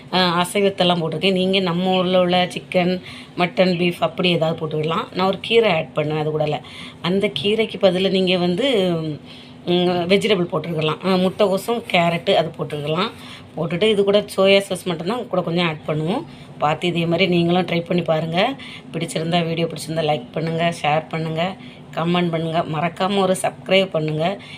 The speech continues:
வீடியோ பார்க்க, பார்க்குறவங்க எல்லாரும் ஒரு சப்ஸ்கிரைப் கொடுத்தா எனக்கு அடுத்த வீடியோ எடுக்கிறதுக்கு ரொம்ப யூஸ்ஃபுல்லா இருக்கும். ம், நீங்க இதுக்கு முன்னாடி சப்ஸ்கிரைப் பண்ண எல்லாருக்குமே நன்றி, ரொம்ப நன்றி. ஆனா இனியும் சப்ஸ்கிரைப் பண்ண போறவங்களுக்கும் நன்றி.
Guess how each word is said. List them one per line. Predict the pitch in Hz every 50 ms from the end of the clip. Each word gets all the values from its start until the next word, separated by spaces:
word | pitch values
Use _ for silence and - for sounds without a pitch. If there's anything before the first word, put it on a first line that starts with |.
| - - -
வீடியோ | 160 160 170 170
பார்க்க, | - 160 160 151 - - 165 160 160 156 147 -
பார்க்குறவங்க | 156 160 151 - 160 160 165 170
எல்லாரும் | 165 156 156 160 160 170
ஒரு | 170 165 170 -
சப்ஸ்கிரைப் | - 139 - - 170 175 170 -
கொடுத்தா | - 160 160 - 175 170
எனக்கு | 165 156 160 156 - 180
அடுத்த | 160 160 - -
வீடியோ | 156 151 160 156 170 160 151
எடுக்கிறதுக்கு | 151 147 - 160 160 156 160 156 - 208 254 247 - - - - - - - - -
ரொம்ப | - 160 170 170 165 165
யூஸ்ஃபுல்லா | 165 165 165 - - 160 160 156 151
இருக்கும். | 147 143 135 143 165 196 233 233 - - - - - - - - - -
ம், | - 165 170 165 160 160 165
நீங்க | 175 180 180 175 175 175 175 - - -
இதுக்கு | - - 170 170 175 - 180
முன்னாடி | 190 180 190 196 196 196 -
சப்ஸ்கிரைப் | 170 - - 190 185 180
பண்ண | - 175 170 170 180 185 175
எல்லாருக்குமே | 160 160 175 175 175 170 - - 185 208 254 302 - - - - - - - - -
நன்றி, | 165 170 170 170 160 185 208 277 311 - - - - - - -
ரொம்ப | 156 170 180 202 220 233 240
நன்றி. | 220 185 175 175 165 175 - - -
ஆனா | 147 160 165 175
இனியும் | 175 170 175 196 233 247
சப்ஸ்கிரைப் | 240 185 175 - - 196 190 -
பண்ண | 190 170 180 185
போறவங்களுக்கும் | 185 185 190 185 185 180 180 175 180 180 190 220 202 165
நன்றி. | 151 156 - 190 226 -